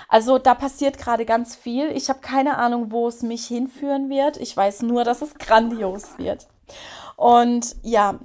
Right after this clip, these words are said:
genau, so viel dazu. Aber ich habe mir tatsächlich ausnahmsweise mal ein paar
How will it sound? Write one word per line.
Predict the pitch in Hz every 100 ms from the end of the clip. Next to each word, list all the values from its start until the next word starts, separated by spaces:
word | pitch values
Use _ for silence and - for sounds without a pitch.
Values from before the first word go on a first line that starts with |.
| -
genau, | - 240 220 190
so | 196 240
viel | 269
dazu. | 214 202 202 - - 185 _ _ _ _ - -
Aber | 226 226 277 -
ich | -
habe | 233 240 254
mir | 226 240 311 -
tatsächlich | - 214 214 208 - 285 440 -
ausnahmsweise | - 226 226 220 214 202 208
mal | 220 196 220
ein | 190 208
paar | - 196 202